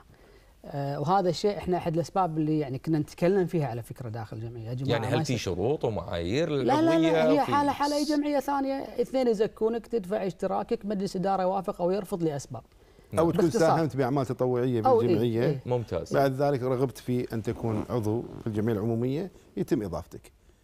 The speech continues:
Speaker 2: حلو.
Speaker 3: ففي
Speaker 1: إيه.
Speaker 3: كثيرين شاركوا معنا بانشطه ما كانوا اعضاء
Speaker 1: إيه،
Speaker 3: بالجمعيه،
Speaker 1: إيه، نعم.
Speaker 3: بعد ذلك قدموا وتم
Speaker 1: إيه.
Speaker 3: الموافقه عليهم، واخرين لا، ما مو بالضروري يعني يوافقوا
Speaker 1: فه-،
Speaker 3: عليهم.
Speaker 1: هذا
Speaker 2: ممتاز.
Speaker 1: احنا نقول لي-، ليش، ليش يعني افتح الباب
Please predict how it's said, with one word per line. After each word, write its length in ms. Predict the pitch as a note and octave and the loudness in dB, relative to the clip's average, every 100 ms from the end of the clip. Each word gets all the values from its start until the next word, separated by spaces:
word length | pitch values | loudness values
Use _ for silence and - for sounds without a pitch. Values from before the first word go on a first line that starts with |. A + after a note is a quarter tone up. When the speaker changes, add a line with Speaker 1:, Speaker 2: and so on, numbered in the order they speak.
| _ - | _ -20
Speaker 2:
حلو. 220 | - C#3+ F2+ | -4 -4 -2
Speaker 3:
ففي 80 | |
Speaker 1:
إيه. 320 | A2 E3+ C#3 B2 | 0 0 0 0
Speaker 3:
كثيرين 460 | C3 C#3 D3+ C3+ | 0 2 2 2
شاركوا 380 | - A#2 B2 A2 | 0 -2 -2 -2
معنا 320 | G#2 G#2 A2 | -2 -2 -2
بانشطه 400 | G2 G2 B2+ D3 | -2 -4 -4 -4
ما 120 | E3+ | -4
كانوا 280 | D#3+ C#3+ A#2+ - - A2 | -4 -4 -6 -8 -10 -6
اعضاء 380 | G#2+ D2 A2 G#2+ | -4 -2 -2 -2
Speaker 1:
إيه، 80 | |
Speaker 3:
بالجمعيه، 340 | F#2+ F3 D3 G2+ | 0 0 0 -2
Speaker 1:
إيه، 100 | E3 | -4
نعم. 140 | C3 G#2+ - | -6 -8 -2
Speaker 3:
بعد 180 | D3+ - | 2 4
ذلك 320 | B2 A2+ A2 | 2 2 0
قدموا 420 | A2 G#2 G#2 B2+ - - - - - | -2 -2 -2 -2 -6 -16 -20 -16 -4
وتم 540 | D3+ C#3 C#3 A#2 - - | -2 0 -2 -2 -6 -6
Speaker 1:
إيه. 60 | C3+ | -4
Speaker 3:
الموافقه 380 | G#2+ F#2 G2+ | -4 -2 -2
عليهم، 200 | D#2+ D3+ | -2 -2
واخرين 580 | D#3 F2+ B2+ C#3+ D#3 F#3+ | -4 -2 -2 0 -2 -2
لا، 140 | G3 - | -4 -4
ما 260 | A#2 G#2+ | -6 -6
مو 320 | F#2 G2+ B2 A#2 | -8 -8 -6 -6
بالضروري 400 | A2 A#2 A2 F#2 | -4 -2 -2 -2
يعني 140 | E2 | -4
يوافقوا 280 | D2+ C#3+ D#3+ | -6 -6 -6
Speaker 1:
فه-، 20 | |
Speaker 3:
عليهم. 340 | - - - | -8 -10 -6
Speaker 1:
هذا 100 | A2 | 0
Speaker 2:
ممتاز. 180 | G3 A3+ | 2 2
Speaker 1:
احنا 160 | F#3 G3+ | 0 0
نقول 220 | F#3+ F3+ | 0 -2
لي-، 220 | D3+ D#3+ - | -4 -6 -2
ليش، 400 | D#3+ G3+ G3 - | 0 2 -2 -4
ليش 380 | D3+ E3+ E3+ - - D3 | -2 -2 -2 -8 -14 -12
يعني 300 | C3 C3 - - _ _ _ _ | -8 -8 -10 -18 _ _ _ _
افتح 320 | F#3+ - E3+ C#3+ | -6 -2 -2 -2
الباب 320 | B2+ A#2+ | -6 -8